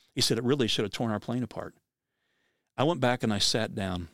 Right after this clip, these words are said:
and that girl comes over and she sits down. I'm telling her what had happened, and she said, "How did you pray like that?" And I said, "What are you talking about?" She said, "How were you able to put this in God's hand and it just didn't seem like you were shaking?" I said, "Oh, I was nervous. I'd be lying to tell you if I wasn't nervous."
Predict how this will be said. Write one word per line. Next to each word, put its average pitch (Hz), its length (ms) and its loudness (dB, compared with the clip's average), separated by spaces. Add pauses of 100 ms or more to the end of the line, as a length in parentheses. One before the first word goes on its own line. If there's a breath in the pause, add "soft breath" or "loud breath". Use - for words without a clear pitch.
(160)
and 98 160 0
that 117 160 0
girl 120 160 2
comes 110 240 -4
over 101 160 -2
and 95 80 -2
she - 100 -2
sits - 220 -2
down. 101 120 -2
I'm 123 100 -2
telling 110 260 0
her 110 80 0
what 107 100 -2
had 104 120 -6
happened, 85 360 -8
and 95 80 -6
she - 160 -2
said, 92 340 -4 (840)
"How 160 140 -2
did 202 220 -4
you 143 60 -10
pray 110 280 -4
like 82 260 -10
that?" - 320 -14
And 110 100 -18
I - 20 -14
said, - 160 -6
"What 123 80 -4
are 185 40 -4
you 196 60 -8
talking - 360 -12
about?" - 240 -20 (960)
She - 120 -2
said, 113 240 2 (500)
"How 165 180 0
were 220 100 2
you 165 180 2
able 135 200 2
to - 80 2
put - 240 -8
this - 180 -2
in 123 80 2
God's 120 320 -2
hand 147 300 -2
and 113 120 -2
it 113 120 -6
just 147 200 -2
didn't 139 160 -4
seem 151 200 -2
like 123 180 -4
you 131 80 -2
were 123 80 0
shaking?" 151 300 -2
I - 20 -2
said, - 160 -2
"Oh, 156 80 -2
I 202 80 -2
was 180 160 -4
nervous. 95 400 -6
I'd 135 140 -6
be 127 80 -4
lying 104 240 -2
to 101 40 -4
tell 101 180 -4
you 104 40 -2
if 101 80 -8
I 101 60 -4
wasn't 113 340 -2
nervous." 92 380 -6